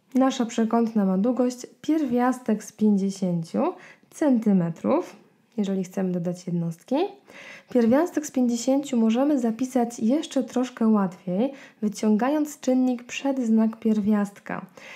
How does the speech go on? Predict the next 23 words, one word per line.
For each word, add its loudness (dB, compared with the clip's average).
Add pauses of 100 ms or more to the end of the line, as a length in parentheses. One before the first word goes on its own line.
(160)
Aby 4
to 2
zrobić, 0
najprościej 0
jest 0 (540)
rozłożyć 0
sobie 2
pięćdziesiątkę 0
na 0
czynniki 0
pierwsze. -2 (1300)
Pięćdziesiąt 2
dzieli 2
się 0
na -2
przykład -8
na 0
dwa -2 (400)
i -6
to 0
będzie 0
dwadzieścia -4
pięć. -10